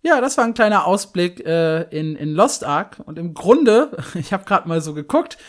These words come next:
dieses Was hast du so gespielt, äh, haben wir eigentlich schon ziemlich, <laughs> ziemlich gut abgearbeitet im Verlauf.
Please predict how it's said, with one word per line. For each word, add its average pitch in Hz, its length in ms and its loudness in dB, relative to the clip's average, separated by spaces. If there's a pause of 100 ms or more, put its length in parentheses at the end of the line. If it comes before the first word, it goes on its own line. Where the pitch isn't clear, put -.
(220)
dieses 185 280 -4
Was 247 200 6
hast 262 220 2
du 302 120 0
so 240 120 0
gespielt, 190 680 -2
äh, 131 40 -12
haben 170 340 -2
wir 302 80 -2
eigentlich 185 160 -4
schon 170 180 -10
ziemlich, 240 400 -4 (160)
<laughs> 190 100 8
ziemlich 233 340 -4
gut 190 160 -2
abgearbeitet 151 760 -2
im 156 140 -8
Verlauf. 135 480 -4